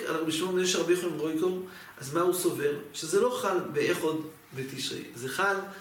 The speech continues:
ממש ב-, ביום הכיפורים. אז מה, הגמרא הבינה אולי שהתנא של המשנה, הגמרא הבינה שהתנא של המשנה סובר, הגמרא הבינה שהתנא של המשנה סובר,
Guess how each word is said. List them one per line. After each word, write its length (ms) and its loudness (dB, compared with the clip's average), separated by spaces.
ממש 360 -2
ב-, 240 -2
ביום 240 2
הכיפורים. 600 0
אז 80 -6
מה, 120 2
הגמרא 540 0
הבינה 280 2
אולי 280 4
שהתנא 420 0
של 220 -2
המשנה, 340 0
הגמרא 220 0
הבינה 220 2
שהתנא 360 0
של 200 0
המשנה 240 -2
סובר, 500 2
הגמרא 220 0
הבינה 120 4
שהתנא 200 0
של 140 -2
המשנה 280 -2
סובר, 420 0